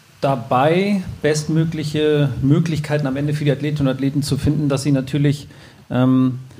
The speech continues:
ihrem Sport weiter nachgehen können. Wir sind in der privilegierten Situation, die Athletinnen und Athleten plus die Trainer, dass wir unseren Trainingsalltag am Bundesstützpunkt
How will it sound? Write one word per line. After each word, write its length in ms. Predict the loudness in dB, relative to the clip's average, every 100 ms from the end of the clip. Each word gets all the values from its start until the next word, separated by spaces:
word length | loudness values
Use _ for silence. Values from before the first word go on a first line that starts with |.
| -18 -2
ihrem 240 | 2 2
Sport 380 | 2 0 -4 -2
weiter 540 | -4 -2 -2 -2 -4 -4
nachgehen 480 | -2 -4 -2 -4
können. 340 | -2 -2 0 0
Wir 60 |
sind 160 | 2 4
in 60 | 2
der 80 |
privilegierten 580 | 2 2 2 0 -2 0
Situation, 1000 | -2 2 0 0 0 2 2 0 -2 -4
die 120 | -2 -2
Athletinnen 440 | 0 -4 0 0
und 40 |
Athleten 360 | 0 -2 -4 -2
plus 240 | -4 -4
die 100 | -4
Trainer, 340 | -6 -2 0 0
dass 220 | 0 0
wir 280 | 2 2 2
unseren 260 | 0 0 0
Trainingsalltag 720 | 0 0 0 0 0 0 0
am 140 | 0
Bundesstützpunkt 760 | 2 0 0 -4 -2 -2 -2